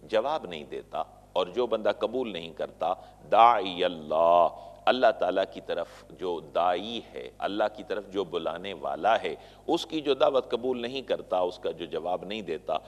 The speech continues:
फलैसा बिमोजिजिन फिल अर्द, फा का माना पस, लैसा नहीं है, बिमोजिजिन, वो आजिज करने वाला किसी को, फिल अर्दे, ज़मीन में। तो जो किसी दाई की दावत को कबूल नहीं करता, वो ज़मीन में किसी को आजिज।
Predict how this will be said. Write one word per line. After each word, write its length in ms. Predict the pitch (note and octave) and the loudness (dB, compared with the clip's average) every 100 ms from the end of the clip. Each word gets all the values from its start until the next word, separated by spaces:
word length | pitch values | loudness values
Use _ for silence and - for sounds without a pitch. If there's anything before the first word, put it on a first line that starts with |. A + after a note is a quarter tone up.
| - - | -14 -4
फलैसा 500 | - G2 G#2+ A#2+ - | 0 2 2 0 0
बिमोजिजिन 880 | F#2 E2+ F2 B2 A2 E2 E2 F2 F2+ | -2 -2 -2 2 0 0 -6 -8 -10
फिल 260 | E2+ F#2 D#2+ - | -10 -10 -8 -2
अर्द, 200 | F2+ D#2+ - - - | -2 -4 -14 -20 -4
फा 180 | F2+ G2 | 0 0
का 140 | F#2+ | -2
माना 220 | F#2+ F#2+ | -2 -4
पस, 320 | F2+ A2+ A2+ F2 | 2 2 2 -2
लैसा 440 | F2 G#2 - G2+ | -2 0 0 0
नहीं 360 | G2 F#2 G2+ G#2 | 0 -6 -8 -10
है, 320 | F#2 E2+ D#2 | -6 -6 -4
बिमोजिजिन, 920 | F2 F2+ C3+ C3+ F#2+ G#2 F2+ G2+ F2+ - - | -8 -2 2 2 0 -4 -4 -8 -10 -14 -16
वो 240 | D#2 F#2+ - | -4 -2 2
आजिज 400 | D#2 E2 A2 B2+ | 0 2 0 -2
करने 340 | - F#2+ F#2+ | -2 -2 -2
वाला 300 | F2 D#2+ D#2+ | -2 -2 -2
किसी 320 | D#2+ F2 - D2 | -4 -8 -14 -10
को, 180 | D#2+ | -8
फिल 220 | D#2 F2 D#2 | -8 -8 -6
अर्दे, 380 | F2+ F2+ A2 - - - - _ | -4 -4 -4 -6 -14 -20 -20 _
ज़मीन 320 | E2+ F2+ E2 C#2+ | -8 -8 -8 -10
में। 180 | C2+ - - _ - | -16 -20 -20 _ -2
तो 120 | F#2+ | -2
जो 340 | F#2+ A#2+ B2+ | 2 4 4
किसी 320 | B2+ B2+ C3+ | 2 -4 -8
दाई 400 | G#2+ F#2+ A2 D3+ | -6 6 6 6
की 180 | E3+ E3+ | 2 -2
दावत 340 | D3 D3 C#3 - | 4 6 4 0
को 140 | C3+ | -4
कबूल 380 | A2 G#2+ A#2 G#2+ | -4 -4 -4 -4
नहीं 220 | G2+ G2+ | -8 -8
करता, 400 | G2 F2 - F2 | -6 -6 -2 -2
वो 180 | F2 F2 | -2 -6
ज़मीन 340 | D#2 E2+ F#2 | -8 -10 -10
में 140 | F#2 E2+ | -12 -12
किसी 280 | E2 - | -14 -16
को 160 | E2 D#2+ | -12 -10
आजिज। 560 | - D2 D#2 G#2+ G#2 | -6 -6 -4 -6 -8